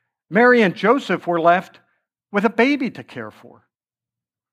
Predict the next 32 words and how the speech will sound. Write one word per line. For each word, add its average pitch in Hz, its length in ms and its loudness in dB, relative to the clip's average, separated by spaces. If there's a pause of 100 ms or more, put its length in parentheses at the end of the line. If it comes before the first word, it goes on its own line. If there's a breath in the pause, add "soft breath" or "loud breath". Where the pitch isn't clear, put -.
(140)
There 233 80 4
were 175 100 -4
sleepless 202 720 -4
nights 233 600 -2
and 127 260 -10 (380 soft breath)
three 254 340 0
A 202 180 2
M 175 200 0
feedings 247 800 -4
and 113 180 -10 (100)
teething 262 680 -2 (320 soft breath)
and 160 240 -4
diaper 208 380 0
changes 226 720 -2
or 156 260 -2
whatever 180 380 0
they 185 160 2
did 180 240 -2
in 170 100 -4
four 180 300 -4
B 170 180 -6
C 180 320 -6
to 143 400 -4
clean 180 280 -2
up 175 200 2
after 160 320 -2
a 147 60 -4
messy 151 320 -6
baby. 156 400 -10 (1300)
And 240 120 2
the 220 60 4
shepherds 202 720 -2